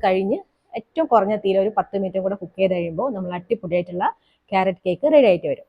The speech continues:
നിങ്ങൾക്ക് ഓവനിൽ ചെയ്യണമെന്നുണ്ടെങ്കിൽ അങ്ങനെയും ചെയ്യാം. ഇങ്ങനെയുള്ള കേക്കൊക്കെ കുക്ക് ചെയ്ത് വരാൻ കുറച്ച് ടൈം എടുക്കും. അപ്പോൾ അതിനനുസരിച്ചിട്ട് വേണം നിങ്ങളിത്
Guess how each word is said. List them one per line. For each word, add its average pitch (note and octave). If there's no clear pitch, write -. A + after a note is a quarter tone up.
നിങ്ങൾക്ക് A#3
ഓവനിൽ G#3+
ചെയ്യണമെന്നുണ്ടെങ്കിൽ G#3+
അങ്ങനെയും F#3
ചെയ്യാം. C3+
ഇങ്ങനെയുള്ള C4+
കേക്കൊക്കെ A3+
കുക്ക് -
ചെയ്ത് A3+
വരാൻ G#3+
കുറച്ച് A3
ടൈം F#3
എടുക്കും. D#3+
അപ്പോൾ G#3
അതിനനുസരിച്ചിട്ട് G#3
വേണം G3+
നിങ്ങളിത് G3